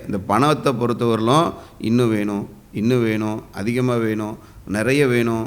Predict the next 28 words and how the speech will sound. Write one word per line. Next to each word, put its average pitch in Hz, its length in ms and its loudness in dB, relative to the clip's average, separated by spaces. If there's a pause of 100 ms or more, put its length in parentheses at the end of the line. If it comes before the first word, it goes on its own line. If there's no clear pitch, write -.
(120)
என்ன 120 360 -2
அப்படின்ற 123 440 0
அந்த 117 180 2
எண்ணம் 127 400 0
வந்து 123 220 2 (580)
ஆதவனுடைய 151 580 4
மகனுக்கு 147 500 2 (120)
நிறைவே 156 500 6 (100)
அடையாதுன்றதுக்கு 151 1000 4
அழகான 135 580 4
உதாரணம், 139 580 4 (400)
ரெண்டு 165 360 4 (160)
ஆறுகள் 151 480 6
தங்கத்தில் 147 600 2
ஓடுகின்ற 127 380 2
போது 113 240 -2
கூட 113 200 2 (480)
மூன்றாவது 147 480 4
ஒண்ணு 123 200 0
வேணும்னு 120 360 0
ஆசைப்படுவான். 104 680 -4 (100)
யதார்த்தமா 147 520 2
உலகத்துல 135 440 0
நம்ம 120 160 0
எல்லாரையும் 120 260 0
அப்படி 113 140 -2
தான் 131 160 -2
பார்க்குறோம். 110 380 -2